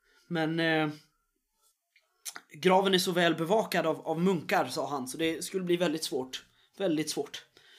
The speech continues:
Eh, ti-, till slut så fick, fick vi kontakt med en av munkarna på insidan och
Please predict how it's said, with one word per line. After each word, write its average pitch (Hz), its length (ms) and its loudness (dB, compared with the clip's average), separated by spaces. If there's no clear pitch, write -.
Eh, 131 320 -8
ti-, - 260 -6
till 220 180 0
slut 233 320 2
så 190 340 6
fick, 180 360 2
fick 190 180 -4
vi 175 80 2
kontakt 185 520 -2
med 160 360 4
en 151 200 0
av 151 140 2
munkarna 143 400 0
på 180 120 0
insidan 160 560 0
och 143 240 -2